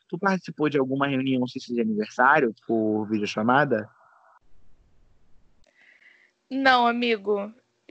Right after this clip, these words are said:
Speaker 2: Nossa, me excluí de todas. Eu não gosto de participar porque eu não gosto de ligar a câmera, na verdade. Eu acho que eu nem liguei a câmera na sua, porque eu realmente não gosto. Então, assim, eu me excluí mesmo.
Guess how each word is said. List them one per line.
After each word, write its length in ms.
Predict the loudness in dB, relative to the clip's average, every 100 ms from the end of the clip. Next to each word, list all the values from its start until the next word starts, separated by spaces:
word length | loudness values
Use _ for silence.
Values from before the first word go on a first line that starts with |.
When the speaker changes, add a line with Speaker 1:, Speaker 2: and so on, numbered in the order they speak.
| -6 4
Speaker 2:
Nossa, 280 | 4 4
me 80 | 0
excluí 320 | -4 -2 -2
de 120 | 0 0
todas. 540 | 2 2 0 -6 -6
Eu 120 | -4 -4
não 220 | -4 -4
gosto 500 | 2 2 0 -8 -14
de 120 | -14
participar 580 | -14 -14 -16 -8 -6 -6
porque 480 | -8 -20 _ -10 -6
eu 100 | -6
não 100 | -6
gosto 240 | -4 -6 -6
de 100 | -12
ligar 260 | -6 -6
a 40 | -6
câmera, 520 | -8 -8 -8 -10 -10
na 100 | -12
verdade. 340 | -6 -4 -2
Eu 40 | -4
acho 120 | -6
que 80 | -10
eu 80 |
nem 180 | -8 -8 -6
liguei 220 | -4 -4
a 60 |
câmera 460 | -2 -2 -2 -2 -6
na 160 | -8 -14
sua, 500 | -14 -10 -8 -8 -10 _ _ _ _ _
porque 220 | -4 2 4
eu 60 |
realmente 380 | 4 0 -6 -12
não 160 | -10 -4
gosto. 480 | -4 -4 -10 -18
Então, 220 | -18 -14 -12
assim, 400 | -12 -12 -14 -16 _ _ -20 _ _ _ -12 0
eu 200 | 0 0
me 180 | -4 -6
excluí 420 | -4 -4 -4 -4
mesmo. 480 | -4 -4 -6 -10 -14